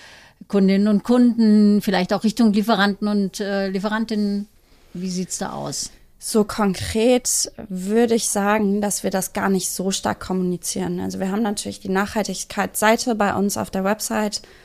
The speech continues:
Speaker 2: Wir haben das auch in unseren Ka-, Katalogen thematisiert, thematisieren das natürlich in Newslettern, wenn wir das neue Pro-, Produkt bewerben. Aber es ist jetzt nicht so, dass wir das, ähm, ganz nach vorne stellen.
Speaker 1: Mhm.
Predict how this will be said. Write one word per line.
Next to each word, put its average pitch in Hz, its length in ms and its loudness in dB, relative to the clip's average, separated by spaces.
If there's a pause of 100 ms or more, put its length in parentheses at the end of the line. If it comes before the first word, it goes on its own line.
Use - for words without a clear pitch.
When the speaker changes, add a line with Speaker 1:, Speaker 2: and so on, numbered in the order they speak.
(400)
Speaker 2:
Wir 180 680 0
haben 208 140 4
das 202 160 4
auch 202 160 2
in 196 100 2
unseren 185 280 0
Ka-, - 280 -8
Katalogen 196 720 2
thematisiert, 208 1000 0
thematisieren 202 680 0
das 202 200 0
natürlich 190 340 -2
in 185 100 2
Newslettern, 196 580 2
wenn 185 160 2
wir 190 100 4
das 185 180 -2
neue 180 160 0
Pro-, 185 260 -4 (100)
Produkt 190 340 -4
bewerben. 208 540 2 (720)
Aber 185 180 4
es 190 120 2
ist 196 120 0
jetzt 190 220 0
nicht 185 180 2
so, 196 140 2
dass 185 240 0
wir 190 80 0
das, - 560 0
ähm, 180 460 0
ganz 185 260 0
nach 175 120 0
vorne 175 380 -4
stellen. - 440 -8 (240)
Speaker 1:
Mhm. 185 380 4